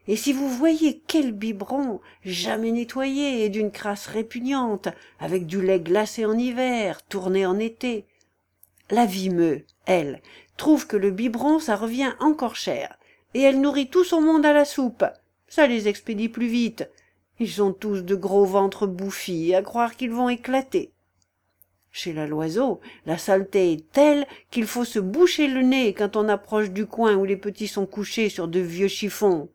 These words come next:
dans leur ordure. Chez la Gavette,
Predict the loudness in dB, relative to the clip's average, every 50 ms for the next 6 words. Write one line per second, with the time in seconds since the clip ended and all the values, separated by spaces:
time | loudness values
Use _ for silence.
0 | _ _ _ _ -4 -2 -2 -2 -2 -2 -2 0 0 0 0 0 -2 -2 0 0
1 | 0 0 -2 -6 _ _ _ _ _ _ _ _ _ _ _ _ _ _ _ _
2 | _ _ _ _ -6 -4 0 0 0 2 2 2 2 4 6 6 6 4 2 0
3 | -6 -10